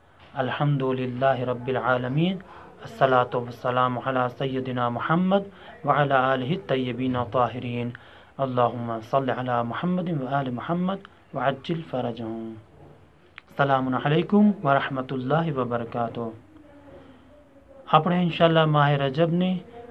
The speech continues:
ફઝીલત અને અમાલ વિશે વાત કરીશું. સૌથી પહેલા માહે રજબની ફઝીલત શું છે આપની દરમિયાન નિગાહ કરી લઈએ.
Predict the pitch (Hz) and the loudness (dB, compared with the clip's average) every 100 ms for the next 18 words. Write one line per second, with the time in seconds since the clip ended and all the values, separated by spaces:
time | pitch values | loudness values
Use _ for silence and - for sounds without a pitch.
0 | - 135 131 147 185 180 151 131 131 131 | -2 0 2 2 4 4 0 0 0 -2
1 | 127 127 127 156 135 123 - 127 123 - | -2 -4 -4 -2 0 0 -2 -8 -6 -8
2 | 120 117 - - - - - - - - | -8 -8 -12 -16 -20 -20 -16 -16 -14 -16
3 | - - - - - 190 208 214 214 202 | -16 -14 -14 -14 2 8 8 8 4 6
4 | 196 196 190 - - 151 156 165 160 156 | 6 6 6 2 2 4 6 6 6 6
5 | 185 196 196 185 180 - - - 135 151 | 6 6 4 0 -2 -4 -4 2 2 4
6 | 185 196 - 196 - 185 175 170 170 151 | 4 2 2 -2 2 6 6 6 2 2
7 | 147 143 156 180 180 - - - - - | 2 2 4 2 2 -6 -20 -20 -20 -20
8 | - - - - - _ 151 143 147 151 | -20 -20 -20 -20 -20 _ -2 2 4 2
9 | 151 139 135 127 123 | 2 0 0 -2 -4